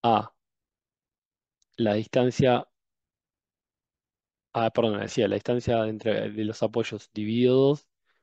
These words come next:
voy a tener que mi P me apoye en el mo-, me, me genera momento.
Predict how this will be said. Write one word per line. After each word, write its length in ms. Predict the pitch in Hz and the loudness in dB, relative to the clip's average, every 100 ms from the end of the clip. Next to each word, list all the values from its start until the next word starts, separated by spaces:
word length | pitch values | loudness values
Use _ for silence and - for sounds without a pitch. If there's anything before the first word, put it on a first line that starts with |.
| _ - | _ -8
voy 260 | 113 123 | 2 4
a 40 | 131 | 4
tener 400 | 123 117 127 - _ _ _ _ | 4 2 2 -2 _ _ _ _
que 100 | - 117 | -12 -8
mi 100 | 104 | -2
P 140 | 110 | -2
me 280 | 113 107 113 | 0 0 0
apoye 500 | 110 _ - 110 - | -2 _ -6 -4 -2
en 60 | 113 | -2
el 40 | |
mo-, 200 | 101 101 | -2 -6
me, 560 | 101 107 98 95 98 98 | -8 -6 -6 -6 -8 -12
me 120 | 101 | -12
genera 360 | - 107 107 110 | -4 0 2 0
momento. 500 | 104 101 95 107 | 0 -2 -4 -12